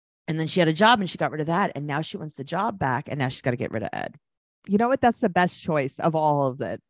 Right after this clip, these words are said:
Speaker 1: Honestly, it probably
Speaker 2: Yeah.
Speaker 1: is. So she said that this is a life-changing decision.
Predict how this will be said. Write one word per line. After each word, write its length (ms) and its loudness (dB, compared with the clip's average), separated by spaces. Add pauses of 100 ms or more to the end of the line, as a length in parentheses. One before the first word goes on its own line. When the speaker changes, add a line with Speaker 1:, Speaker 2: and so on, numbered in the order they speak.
(320)
Speaker 1:
Honestly, 440 2
it 80 2
probably 220 2
Speaker 2:
Yeah. 280 6
Speaker 1:
is. 120 -4
So 240 2
she 320 -2
said 240 -12
that 100 -10
this 160 -12
is 100 -8
a 60 2
life-changing 1200 -2
decision. 540 -8